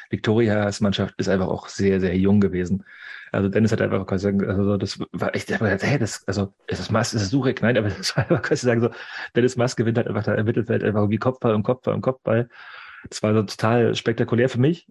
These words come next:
als jemand so von außen, ich dachte so, hey, das kann doch nicht sein, dass der jetzt nicht so als großer körperlicher Spieler bekannte Dennis Mast halt einfach irgendwie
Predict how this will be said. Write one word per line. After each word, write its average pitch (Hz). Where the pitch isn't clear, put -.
als -
jemand 107
so 104
von 101
außen, 107
ich 104
dachte 104
so, 101
hey, 117
das -
kann 117
doch 117
nicht 107
sein, 123
dass 117
der 110
jetzt 104
nicht 127
so 110
als -
großer 120
körperlicher 113
Spieler 113
bekannte 113
Dennis 113
Mast 110
halt 104
einfach -
irgendwie 104